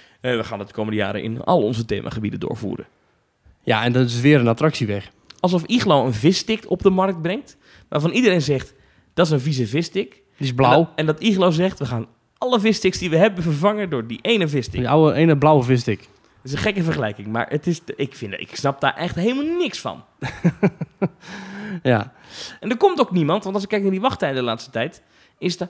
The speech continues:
Speaker 1: hartstikke rustig in
Speaker 2: Ja,
Speaker 1: Walibi.
Speaker 2: ja, ja, ja.
Speaker 1: Weet
Speaker 2: Ja,
Speaker 1: je, zij moeten het hebben van het Halloween.
Speaker 2: Hmm.
Speaker 1: Dat is leuk, maar volgens mij als het een keer goed regent, eh, drie weken lang tijdens Halloween seizoen, is het gewoon klaar daar.
Speaker 2: Dat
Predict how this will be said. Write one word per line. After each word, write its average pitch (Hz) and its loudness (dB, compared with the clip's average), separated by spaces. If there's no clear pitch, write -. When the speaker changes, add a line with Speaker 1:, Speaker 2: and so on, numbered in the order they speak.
Speaker 1:
hartstikke 185 -2
rustig 151 -6
in 165 2
Speaker 2:
Ja, 165 4
Speaker 1:
Walibi. 95 -12
Speaker 2:
ja, 147 -2
ja, 135 -2
ja. 127 -8
Speaker 1:
Weet 170 6
Speaker 2:
Ja, 165 4
Speaker 1:
je, 208 0
zij 202 4
moeten 226 4
het 202 4
hebben 208 4
van 185 0
het 180 0
Halloween. 180 0
Speaker 2:
Hmm. 117 -2
Speaker 1:
Dat 165 -2
is 151 -4
leuk, 160 4
maar 151 -12
volgens 165 -4
mij 180 2
als 175 2
het 151 -6
een - -14
keer 170 0
goed 170 0
regent, 170 2
eh, 135 0
drie 131 -2
weken 120 0
lang 113 0
tijdens 113 -2
Halloween 113 -2
seizoen, 113 -6
is - -6
het - -10
gewoon 190 0
klaar 254 -2
daar. 107 -6
Speaker 2:
Dat - -20